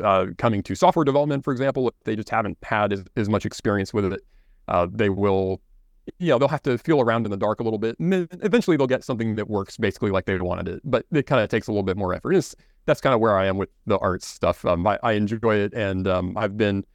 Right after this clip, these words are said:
over the past year or so, I've been trying to focus on getting better at it so I can just be faster at producing some of these, uh,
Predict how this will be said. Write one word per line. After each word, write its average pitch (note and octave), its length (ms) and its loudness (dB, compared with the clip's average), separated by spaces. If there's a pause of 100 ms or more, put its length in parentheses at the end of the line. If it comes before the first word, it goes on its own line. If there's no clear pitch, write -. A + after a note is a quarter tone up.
(360)
over A3+ 240 2
the C#3+ 80 0
past C3+ 280 -2
year G#2+ 160 2
or G#2 60 0
so, F#2+ 240 0
I've F2+ 140 -4
been F#2+ 160 -2
trying F#2 400 -2
to F#2+ 480 -6 (1160)
focus F#3+ 400 4
on D3 460 2 (100)
getting C3+ 300 2
better A#2+ 240 4
at B2 80 4
it B2 100 -4
so C3 100 0
I A2 40 4
can G#2+ 340 -4 (320)
just - 220 -6 (360)
be A2+ 140 2
faster C#3+ 540 0 (120)
at A2 180 2
producing A2+ 340 -2
some A2+ 140 -2
of G#2+ 40 0
these, G#2 280 0
uh, G2+ 540 -2